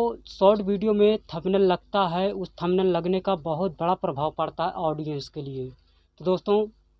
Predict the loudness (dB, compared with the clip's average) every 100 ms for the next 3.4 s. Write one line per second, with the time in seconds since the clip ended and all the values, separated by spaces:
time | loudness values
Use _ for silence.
0 | _ _ _ _ _ _ 2 2 4 0
1 | 2 0 -4 -4 -4 -4 -4 -2 -2 -2
2 | -2 0 0 -2 -2 -2 -2 -4 -4 -4
3 | -2 -4 -4